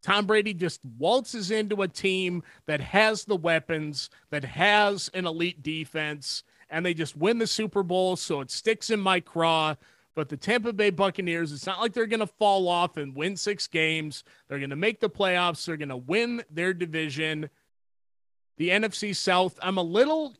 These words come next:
curious as to how, uh, the Fournette, Ronald Jones the second situation will pan out.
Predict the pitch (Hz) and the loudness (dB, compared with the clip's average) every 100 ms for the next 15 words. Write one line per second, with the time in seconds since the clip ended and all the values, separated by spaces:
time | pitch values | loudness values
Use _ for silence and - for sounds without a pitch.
0 | _ - 262 269 277 269 - 254 220 262 | _ -6 0 2 0 -2 -2 -4 -2 -2
1 | - 226 233 240 240 240 - - 196 202 | 2 4 6 6 4 -2 -8 0 4 6
2 | 202 202 185 - 220 214 196 214 233 - | 4 2 0 -2 2 2 4 2 2 -2
3 | _ _ _ _ _ 165 208 226 196 143 | _ _ _ _ _ 2 4 4 0 4
4 | 202 214 214 220 190 - 180 170 - 214 | 6 6 4 2 -2 -6 -4 -2 2 2
5 | 214 220 - - 226 180 214 208 208 220 | 2 -2 -4 -2 -2 -2 0 2 0 0
6 | 208 208 - 208 202 202 220 214 | 2 2 2 0 2 2 2 -2